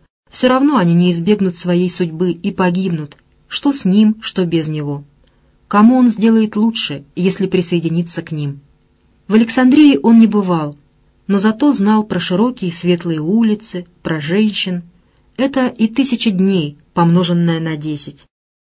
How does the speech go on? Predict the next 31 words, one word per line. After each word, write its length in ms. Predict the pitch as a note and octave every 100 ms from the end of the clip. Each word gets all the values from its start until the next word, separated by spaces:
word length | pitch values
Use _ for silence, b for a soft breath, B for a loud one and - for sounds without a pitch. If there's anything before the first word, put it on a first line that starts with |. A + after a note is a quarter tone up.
| _ _ _ _ _
Что 240 | - - C4
мы 140 | B3+
будем 260 | A#3+ A3+ A#3
есть 340 | A3+ B3 -
в 60 | E3+
Александрии? 760 | E3+ E3+ F3+ F3 F3 D#3+ D3 - _ _ _ _ -
Дроздов 540 | F3+ F3 E3+ G#3+ G#3+
и 40 |
свинину – 640 | - F3 F3 G3 A3 C#3+ B B -
вот 200 | A#3+ C4+
что 180 | -
мы 120 | F3+ F3
будем 240 | F3+ E3+
есть 340 | D#3 G#3 -
в 20 | E3+
Александрии. 720 | E3 - E3 D3+ D#3+ D3 C#3+ _ _ _ _ _ _ _
Что 280 | - - A3+
будем 360 | A3 A3 A3
пить 220 | A3 C4+ F3+
в 80 |
Александрии? 800 | E3 E3 - E3 E3 D#3+ D3 C#3+ _ _ _ _ -
Вино 500 | E3+ G#3 A3 B3+ E3+
с 140 | - D#3+
Везувия, 680 | E3+ E3 G#3 F#3+ D3+ C#3+ - -
вот 200 | F3 C4+
что 200 | C4+ F#3+
мы 100 | F3
будем 260 | E3+ E3 E3
пить 280 | A#3 A#3+ F3+
в 40 |
Александрии. 800 | E3+ E3+ E3+ D#3+ D#3+ D#3+ D3